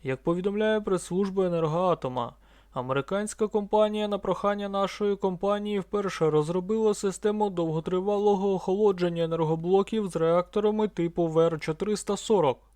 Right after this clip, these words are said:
Європейський інвестиційний банк виділив Україні сто мільйонів євро нових позик для швидкого відновлення. Йдеться про ремонт муніципальної та енергетичної інфраструктури. Про це повідомили на сайті Єврокомісії.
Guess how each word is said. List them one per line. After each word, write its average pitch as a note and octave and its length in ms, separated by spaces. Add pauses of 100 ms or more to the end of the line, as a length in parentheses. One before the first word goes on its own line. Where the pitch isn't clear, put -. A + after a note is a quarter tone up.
(640)
Європейський E3+ 840
інвестиційний A#3 800
банк G3 400
виділив F3+ 560
Україні G#3+ 680
сто A#3+ 240
мільйонів A#3 600
євро G#3 460
нових F3+ 340
позик F#3+ 460
для D#3 260
швидкого A3 640
відновлення. G#3 640
Йдеться D#3+ 480
про E3 240
ремонт G3+ 460
муніципальної G3+ 1000
та G3 120
енергетичної F3+ 1000
інфраструктури. F#3+ 880
Про D3+ 180
це D#3+ 220
повідомили F3+ 680
на G3+ 140
сайті F#3 440
Єврокомісії. D#3 1160